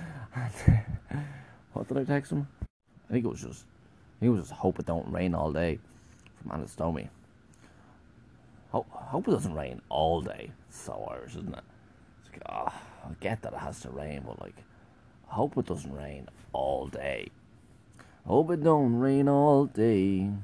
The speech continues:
I thought he said he didn't like Van, the, the Moondance album, but he, he told me this evening that that's his, one of his favourite albums. Like, I, I could have sworn you said the opposite last week. Maybe I misheard.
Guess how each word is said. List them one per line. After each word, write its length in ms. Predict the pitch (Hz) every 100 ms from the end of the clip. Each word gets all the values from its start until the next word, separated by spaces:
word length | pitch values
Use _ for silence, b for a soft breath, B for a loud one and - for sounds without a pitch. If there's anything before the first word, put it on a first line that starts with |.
| -
I 1700 | - - _ - - - - - - _ _ _ _ - - - - -
thought 200 | - -
he 60 | 370
said 220 | - 104
he 120 | 95 -
didn't 260 | 127 202
like 200 | 117 82
Van, 260 | 76 90 92 -
the, 400 | 92 82 82 73
the 80 | -
Moondance 440 | 85 95 85 78 82
album, 280 | 82 69
but 200 | 69 80 - b b b b b b b - - - - - -
he, 180 | 120 -
he 120 | 104
told 200 | 123 156
me 80 | 143
this 200 | - -
evening 240 | 123 95
that 160 | 73 - - - -
that's 300 | 76 - -
his, 280 | 62 - - - -
one 140 | 85
of 60 | 53
his 120 | -
favourite 380 | 85 123 104 76
albums. 360 | 67 62 -
Like, 140 | 92 113
I, 40 |
I 160 | 113 -
could 160 | - 190
have 80 |
sworn 380 | - - 120 113
you 80 | 69
said 180 | - 73
the 120 | 71
opposite 260 | 90 - 73
last 300 | 82 80 71
week. 200 | 69 87
Maybe 320 | 117 113 80
I 100 | 67
misheard. 460 | 64 - 57 57